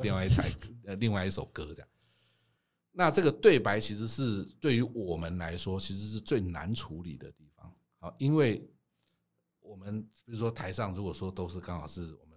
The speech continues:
国内的歌手，然后我们，当然我们知道我们在唱一个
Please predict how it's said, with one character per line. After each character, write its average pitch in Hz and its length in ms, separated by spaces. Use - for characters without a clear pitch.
国 82 200
内 87 120
的 78 120
歌 78 260
手， - 240
然 85 100
后 87 400
我 90 100
们， 82 140
当 98 140
然 98 160
我 85 80
们 90 100
知 107 160
道 107 140
我 82 80
们 82 100
在 98 140
唱 87 260
一 85 120
个 76 80